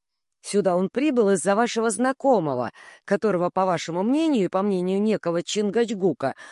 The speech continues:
убили местные блатные. Наш коллега ищет этого убитого, причем создает вам проблемы, а еще он пытается шантажом и уговорами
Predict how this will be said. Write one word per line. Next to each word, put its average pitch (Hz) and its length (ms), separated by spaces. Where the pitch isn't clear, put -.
убили 269 540
местные 226 540
блатные. 123 640
Наш 240 340
коллега 170 580
ищет 220 520
этого 262 280
убитого, 233 600
причем 220 400
создает 185 540
вам 156 180
проблемы, 214 580
а 202 100
еще 214 240
он 180 100
пытается 180 560
шантажом 185 600
и 170 40
уговорами 196 640